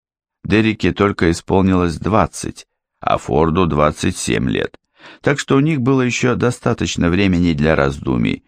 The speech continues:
действительно ли они подойдут друг для друга. В день, когда началась эта история, господин Форд приехал в Санкт-Эволдс насладиться обществом красавицы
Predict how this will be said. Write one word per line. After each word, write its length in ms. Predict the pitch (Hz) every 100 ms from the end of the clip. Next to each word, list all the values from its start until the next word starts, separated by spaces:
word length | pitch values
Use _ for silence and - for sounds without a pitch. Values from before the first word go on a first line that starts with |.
| _ _ _ -
действительно 720 | 65 - 120 117 139 147 135
ли 100 | 131
они 300 | 117 104 87
подойдут 760 | - 82 82 78 80 76 - _
друг 380 | 71 78 78 67
для 180 | 76 71
друга. 460 | 58 57 50 50 _ _ _ _ _ _ _ _ _ _ _ -
В 80 |
день, 300 | 87 92 107
когда 280 | 90 87 85
началась 540 | 90 87 87 78 73 -
эта 240 | - -
история, 560 | - - 120 131 120 120 _ _ -
господин 560 | - 98 - 104 135 165
Форд 340 | - 139 139
приехал 560 | - 101 98 110 - 85
в 80 | -
Санкт-Эволдс 1300 | - 90 87 69 - - - 76 95 117 - - - - -
насладиться 640 | - 95 95 120 165 -
обществом 540 | 127 135 - - 107 101
красавицы 840 | - 76 - 50 55 - - -